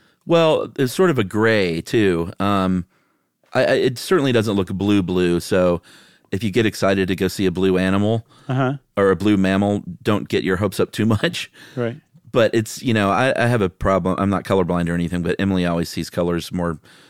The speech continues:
Speaker 1: uh, in, more deeply, I guess, than I do. So she might see one and call it blue, but I, I didn't think
Speaker 2: I
Speaker 1: so.
Speaker 2: mean, I see one in the Google image results, and it's pretty blue. I see the
Speaker 1: Is it?
Speaker 2: gray you're talking about as well, but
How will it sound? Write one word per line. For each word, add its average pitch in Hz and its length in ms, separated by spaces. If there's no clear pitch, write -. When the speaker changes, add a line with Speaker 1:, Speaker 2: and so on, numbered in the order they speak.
Speaker 1:
uh, 65 380
in, 85 300
more 87 240
deeply, 92 400
I 117 40
guess, 120 200
than 120 100
I 120 120
do. 120 180
So 107 120
she 131 220
might 95 220
see 90 120
one 82 200
and 82 100
call 82 220
it - 60
blue, 80 280
but 80 160
I, 82 220
I 85 100
didn't - 380
think - 160
Speaker 2:
I 170 60
Speaker 1:
so. 185 40
Speaker 2:
mean, 196 160
I 233 120
see 247 240
one 190 380
in 175 280
the 139 220
Google 156 400
image 156 300
results, 127 580
and 135 100
it's 170 200
pretty 247 440
blue. 127 540
I 143 120
see 247 160
the 214 80
Speaker 1:
Is 143 120
it? 196 40
Speaker 2:
gray 202 180
you're 139 160
talking 127 400
about 120 260
as 120 160
well, 139 360
but 123 220